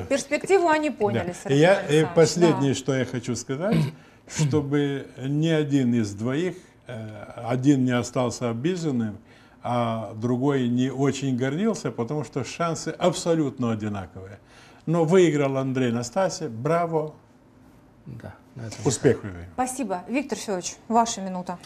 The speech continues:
Speaker 3: Очень коротко я повторяю свою идею, что обеим командам можно, в принципе, выпить по рюмке шампанского,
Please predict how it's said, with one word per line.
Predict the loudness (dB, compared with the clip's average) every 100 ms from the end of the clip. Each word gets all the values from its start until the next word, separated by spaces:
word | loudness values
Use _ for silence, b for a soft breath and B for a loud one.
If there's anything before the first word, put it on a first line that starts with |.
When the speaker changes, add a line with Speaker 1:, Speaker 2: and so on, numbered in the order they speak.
| B B B B B 0
Speaker 3:
Очень | 6 6 6 0
коротко | 4 2 2 2
я | 4 6 4
повторяю | 2 -2 2 2 4 2
свою | 2 0 0 2
идею, | 2 2
что | 2 2 2 2 0
обеим | 2 2 2
командам | 0 0 0 -2 -4
можно, | -2 -4 -4
в | -4
принципе, | -4 -4 -2 0
выпить | 0 0 -4 -2
по | -4 0
рюмке | -2 -2 -6 -8
шампанского, | -6 0 0 0 0 0 0